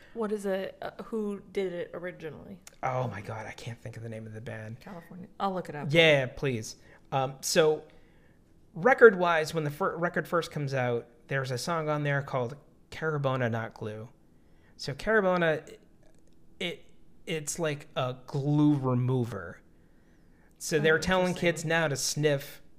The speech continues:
Speaker 2: Carabona, don't sniff glue because it's stronger. And Carabona is actually a brand name.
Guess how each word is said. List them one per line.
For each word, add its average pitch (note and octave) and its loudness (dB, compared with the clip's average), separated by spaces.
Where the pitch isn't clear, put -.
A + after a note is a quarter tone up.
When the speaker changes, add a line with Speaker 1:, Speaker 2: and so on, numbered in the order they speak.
Speaker 2:
Carabona, C#3 2
don't C#3+ 0
sniff C3 -4
glue E3 2
because B2 -2
it's A2 -8
stronger. C3 -2
And B2+ -2
Carabona E3+ 4
is C#3 0
actually C#3+ 0
a A2 -4
brand C3+ 0
name. G#3 -2